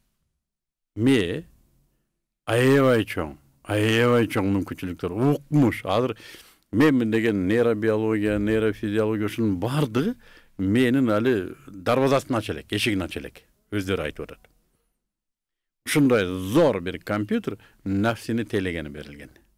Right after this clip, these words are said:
Нафсинин компьютери болуп эсептелет. Укмуш компьютер. Нафси тарбияланган болсо, мени ушундай иштетет дейсиң, жашоо өзгөрөт. Акыретке да кам көрөт.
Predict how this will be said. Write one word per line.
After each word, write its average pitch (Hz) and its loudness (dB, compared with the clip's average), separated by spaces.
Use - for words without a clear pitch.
Нафсинин 107 -4
компьютери 98 -4
болуп 76 -10
эсептелет. - -14
Укмуш 135 0
компьютер. - -18
Нафси 120 -2
тарбияланган 101 0
болсо, 82 -6
мени 101 0
ушундай 87 -2
иштетет 87 -6
дейсиң, 110 -8
жашоо 90 -4
өзгөрөт. 73 -16
Акыретке 135 -2
да 80 -6
кам 80 -12
көрөт. 69 -20